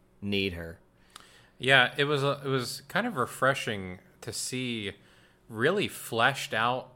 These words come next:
Speaker 2: supporting characters, but it wasn't really an ensemble cast. Like, everything was surrounding our boy JoJo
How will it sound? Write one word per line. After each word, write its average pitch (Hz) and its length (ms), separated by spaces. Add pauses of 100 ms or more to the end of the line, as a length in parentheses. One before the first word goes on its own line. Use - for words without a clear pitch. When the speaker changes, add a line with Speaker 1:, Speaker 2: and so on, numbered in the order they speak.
(180)
Speaker 2:
supporting 113 580
characters, 160 800 (500)
but 135 120
it 135 80
wasn't 160 360 (100)
really 147 260
an 104 100
ensemble 110 680
cast. 127 560
Like, 101 160
everything 165 400
was 110 160
surrounding 95 840 (600)
our 101 120
boy 104 220
JoJo 92 460